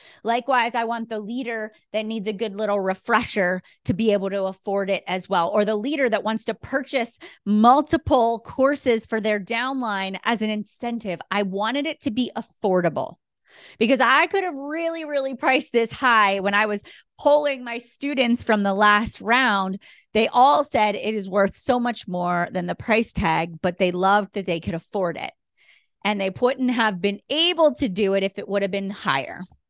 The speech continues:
And so I took that into consideration 'cause I want more people to be able to access this content. I want more people to be able to build teams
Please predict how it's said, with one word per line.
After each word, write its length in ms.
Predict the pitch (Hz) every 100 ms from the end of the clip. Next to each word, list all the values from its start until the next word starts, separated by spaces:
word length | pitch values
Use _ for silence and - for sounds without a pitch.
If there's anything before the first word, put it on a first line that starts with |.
| _ -
And 160 | 240 233
so 480 | 269 233 226 220 220 _ _ _ -
I 140 | 220
took 320 | 233 - 359 -
that 160 | 294
into 200 | 262 226
consideration 840 | 208 214 202 196 180 170 185 170 180
'cause 140 | 196
I 100 | 196
want 340 | 196 208 254 254
more 200 | 240 220
people 260 | 202 185
to 60 | 175
be 200 | 175 165
able 140 | 165
to 180 | 165 -
access 440 | 160 - - 165
this 180 | - 151
content. 460 | - 156 135 123 -
I 80 | 185
want 400 | 180 190 262 262
more 160 | 262
people 260 | 233 226 202
to 60 | 190
be 80 |
able 140 | 190 185
to 80 | 175
build 500 | - 220 226 214 -
teams 540 | - 196 214 339 -